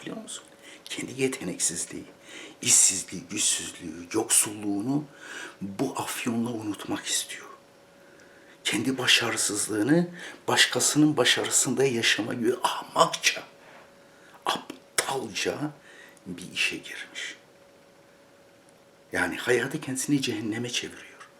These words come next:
Ama bir bakıma ilk başta geçici olarak uyuşturur. Zaten uyuşturucu şey var, geçici olarak zevk verir. Alkol şey edersen, ondan sonra tutkun olursan ondan sonra kaybedersin.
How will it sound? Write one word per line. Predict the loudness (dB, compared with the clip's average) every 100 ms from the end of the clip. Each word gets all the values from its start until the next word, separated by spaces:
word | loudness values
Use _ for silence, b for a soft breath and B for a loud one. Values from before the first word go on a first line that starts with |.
| B B B B
Ama | -8 -4
bir | -2
bakıma | -2 -4 -4 -2
ilk | -4 -8 -2
başta | -2 -2 -4 -6 -6 -10 B B B
geçici | -6 -4 -4 -4 -4
olarak | -2 -2 -4 -4
uyuşturur. | -8 -6 -6 -6 -10 -10 -12 -14 -18 -20 -20 B B B B
Zaten | -12 -10
uyuşturucu | -6 -4 -4 -4 -2
şey | -2 -2
var, | -6 -6
geçici | -6 -6 -4
olarak | -2 -2 -2 -2
zevk | -2 -2 -4
verir. | -10 -10 -10 -12 B B B
Alkol | -10 -10 -10
şey | -6 -4 -4
edersen, | -4 -4 -4 -4 -4 -4
ondan | -2 0 0
sonra | 0 -2 -2 -2 -4 B B B B B
tutkun | -10 -6 -2
olursan | 2 2 0 -2
ondan | -2 -2
sonra | -4 -8 -8
kaybedersin. | -8 -8 -10 -8 -8 -8